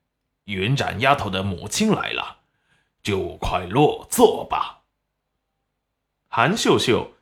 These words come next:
却不领情，好不容易抓住戚云染的把柄，一定不会让她轻易接过此事，不然她翅膀长硬了，昨日竟然连招呼都不打，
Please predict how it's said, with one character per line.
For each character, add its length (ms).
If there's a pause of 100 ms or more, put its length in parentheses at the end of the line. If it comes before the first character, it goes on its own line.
(100)
却 120
不 260
领 200
情， 560 (640)
好 260
不 240
容 240
易 140
抓 180
住 160
戚 200
云 180
染 160
的 60
把 320
柄， 220 (580)
一 180
定 240
不 140
会 140
让 180
她 120
轻 300
易 140
接 260
过 140
此 200
事， 340 (680)
不 160
然 480
她 160
翅 240
膀 380
长 340
硬 220
了， 260 (640)
昨 240
日 300 (240)
竟 160
然 180
连 180
招 240
呼 160
都 120
不 160
打， 460